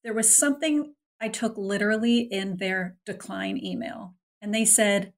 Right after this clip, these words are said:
"Stay in touch." <laughs> So this is kind of a story of turning a fail into a win. But I actually pitched them a few weeks later, and I said, "Hey, I totally get your choice, uh,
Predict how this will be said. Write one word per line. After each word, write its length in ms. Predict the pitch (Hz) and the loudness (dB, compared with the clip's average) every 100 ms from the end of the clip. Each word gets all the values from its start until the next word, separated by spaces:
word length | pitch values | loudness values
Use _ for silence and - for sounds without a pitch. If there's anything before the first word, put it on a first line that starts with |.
| - | -2
"Stay 460 | - - 233 214 | 2 4 4 4
in 100 | 214 | 2
touch." 520 | 208 - - - - - _ - - - | 0 -2 -2 -6 -10 -12 _ -20 -8 -4
<laughs> 80 | - - _ _ - - - - | -4 -6 _ _ -10 -8 -6 -8
So 680 | - - 294 247 226 220 - _ _ _ _ - - | -4 4 8 8 8 4 -2 _ _ _ _ -20 -10
this 220 | 269 247 | -2 0
is 80 | 208 | 2
kind 180 | 262 240 | 4 6
of 80 | |
a 60 | 226 | 6
story 380 | 220 226 226 214 | 4 6 6 6
of 100 | 208 | 2
turning 360 | - 220 214 | 0 0 0
a 80 | 220 | -2
fail 420 | 208 - 202 202 202 | -2 0 2 2 2
into 420 | 202 202 208 190 | 0 -2 0 -2
a 80 | 190 | -2
win. 460 | 196 202 196 185 _ _ _ _ _ | -2 -2 -2 -6 _ _ _ _ _
But 220 | 233 233 233 | 0 0 2
I 160 | 240 240 | 2 4
actually 500 | - 277 - 339 277 | 2 0 -2 0 0
pitched 480 | - 262 269 - | 2 2 2 -2
them 480 | - - - 208 240 | -2 -4 -4 -6 -8
a 80 | - | -8
few 240 | - 220 220 | -4 0 0
weeks 320 | 220 220 - | 0 0 -2
later, 320 | 262 277 220 | 0 0 2
and 140 | 202 | 0
I 80 | 208 | 0
said, 440 | 196 214 202 202 - | 0 2 0 -2 -6
"Hey, 380 | 254 240 220 - | -2 -2 -2 -6
I 140 | 208 | -12
totally 460 | 196 - 208 208 202 | -12 -8 -6 -4 -4
get 320 | 190 202 233 - | -2 -2 -4 -8
your 200 | 185 190 | -8 -8
choice, 520 | - 214 208 202 - - | -8 -4 0 2 0 -2
uh, 180 | 190 - | -4 -4